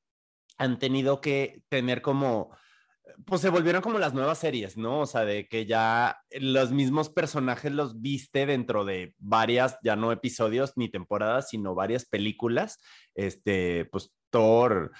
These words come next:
tiene cuántos años saliendo en, en películas y sigue siendo el mismo y sale en una película de Avengers y sale una de él y sale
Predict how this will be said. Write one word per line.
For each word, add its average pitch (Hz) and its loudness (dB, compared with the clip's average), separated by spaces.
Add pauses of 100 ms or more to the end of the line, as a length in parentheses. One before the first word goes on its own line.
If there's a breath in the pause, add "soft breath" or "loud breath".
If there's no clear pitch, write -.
(280 loud breath)
tiene 107 2
cuántos 101 -2
años 110 -2
saliendo 92 -2
en, 78 -8
en 87 -8
películas 110 -2
y 101 -2
sigue 101 -2
siendo 104 0
el 101 2
mismo 127 2
y 127 2
sale 110 -2
en 104 -2
una 104 -4
película 110 -4
de 113 2
Avengers 123 0
y 101 -16
sale 98 -4
una 98 -2
de 95 0
él 131 0
y 120 -4
sale 104 -2